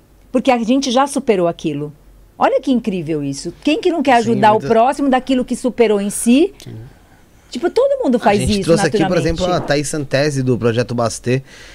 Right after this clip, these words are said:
Speaker 2: que ela foi, sofreu agressão, é, né? Aqueles problemas que a gente já conhece, e ela montou um projeto justamente pra atender mulheres nessa situação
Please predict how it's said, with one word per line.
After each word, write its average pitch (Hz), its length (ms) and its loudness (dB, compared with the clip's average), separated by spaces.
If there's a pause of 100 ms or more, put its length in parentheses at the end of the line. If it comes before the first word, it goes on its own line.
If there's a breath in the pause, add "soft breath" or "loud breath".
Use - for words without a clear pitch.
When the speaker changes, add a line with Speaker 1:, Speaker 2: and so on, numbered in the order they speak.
(160 loud breath)
Speaker 2:
que - 100 -4
ela 107 180 2
foi, 113 720 6
sofreu 113 420 0
agressão, 104 1300 -6
é, 76 520 -6 (320)
né? 104 240 -6 (800 loud breath)
Aqueles - 240 -2
problemas 117 380 0
que 117 80 -2
a - 20 0
gente 107 80 -2
já 110 80 0
conhece, 123 560 -2
e 170 260 2
ela 151 160 4
montou 156 520 2
um 147 40 -2
projeto 135 680 2
justamente 131 680 -2
pra 135 240 0
atender 139 340 0
mulheres 139 380 0
nessa 143 240 -6
situação - 480 -8